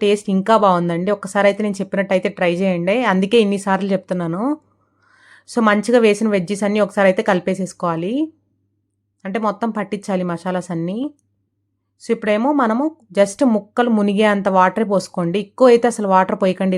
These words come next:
రెసిపీకి, ఎందుకంటే మీకు లాస్ట్కి అర్థమవుతుంది ఎందుకు చెప్పానో. So, లాస్ట్ వరకు అయితే చూడండి, మీకు వీడియో అనేది అర్థమవుతుంది. Just ముక్క మునిగే అంతే పోసుకున్నానండి. చెప్పాలనుకుంటే మనకి టీ కప్ ఉంటుంది కదా, టీ కప్ అంత వాటర్ పోసుకున్నాను అక్కడ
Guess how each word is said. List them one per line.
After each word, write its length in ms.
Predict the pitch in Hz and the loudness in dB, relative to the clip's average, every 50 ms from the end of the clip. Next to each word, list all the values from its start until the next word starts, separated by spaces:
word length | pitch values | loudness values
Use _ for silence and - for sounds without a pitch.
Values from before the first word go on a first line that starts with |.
| 170 175 | 0 -2
రెసిపీకి, 460 | 165 - - - 180 196 - 202 226 247 233 | -4 -4 -6 -8 -8 -8 -8 -6 -2 0 0
ఎందుకంటే 360 | 214 208 214 226 220 220 240 233 | 0 0 0 0 0 0 2 0
మీకు 180 | 220 214 208 202 190 | 0 0 0 2 2
లాస్ట్కి 360 | 185 180 190 190 - - 214 196 | 4 4 2 0 -2 -2 0 0
అర్థమవుతుంది 460 | 180 165 185 185 185 180 190 185 180 175 | 0 2 0 0 0 0 0 -2 0 0
ఎందుకు 160 | 175 180 170 180 | 0 -2 0 -2
చెప్పానో. 380 | 185 175 - 175 165 160 185 226 285 339 339 _ _ - - - _ - | -2 -2 -2 -6 -6 -4 -4 -4 -4 -6 -6 _ _ -20 -20 -20 _ -2
So, 60 | - 254 247 226 | 2 4 4 4
లాస్ట్ 280 | 208 196 220 226 - 240 240 | 4 4 2 0 2 2 2
వరకు 180 | 226 226 240 | 4 4 4
అయితే 140 | 233 233 247 247 | 4 4 4 2
చూడండి, 300 | 220 208 196 196 190 196 208 | 4 2 4 4 2 2 0
మీకు 120 | 202 - 185 196 | 0 0 2 2
వీడియో 160 | 190 202 208 208 | 4 6 6 6
అనేది 200 | 208 202 196 190 170 | 4 4 2 2 0
అర్థమవుతుంది. 600 | 156 180 185 190 185 180 - 165 165 180 214 269 311 311 - - - _ - 190 208 | 2 0 0 0 0 0 -2 -4 -2 -2 0 -2 -2 -2 -6 -16 -20 _ -6 0 0
Just 360 | 214 208 - - _ - 311 262 226 | 0 0 -2 -12 _ 2 4 4 4
ముక్క 240 | 220 220 - 240 226 220 | 4 2 2 4 4 4
మునిగే 240 | 214 214 208 214 208 202 | 4 4 4 4 2 2
అంతే 200 | 202 196 233 233 220 | 0 0 0 2 2
పోసుకున్నానండి. 640 | 196 190 - - 190 185 180 175 170 175 185 214 254 302 311 - - _ _ - 233 | 0 0 -2 -4 -2 -2 -2 0 -2 -2 -2 0 -2 -2 -4 -6 -12 _ _ -4 -4
చెప్పాలనుకుంటే 640 | 220 220 - 240 233 226 220 220 220 220 220 254 254 233 | -2 0 2 2 4 4 2 2 0 0 0 2 2 0
మనకి 180 | 214 202 190 - 233 | 0 -2 -4 -6 -6
టీ 80 | 233 226 240 | -4 -2 -2
కప్ 180 | 220 226 - 190 180 | -4 -2 -2 -4 -4
ఉంటుంది 240 | 165 175 170 170 170 | -2 -2 -4 -2 -4
కదా, 140 | 170 202 220 220 - | -2 -4 -4 -2 0
టీ 100 | 220 214 214 - | -2 -2 2 0
కప్ 200 | 208 202 - 202 190 | -2 0 0 -2 -2
అంత 100 | 185 190 185 185 | 0 0 2 2
వాటర్ 260 | 185 185 185 226 226 214 | 2 2 2 2 2 2
పోసుకున్నాను 440 | 185 185 - - 180 175 165 165 160 - | 0 0 -2 -6 -6 -4 -4 -6 -6 -6
అక్కడ 120 | 175 | -6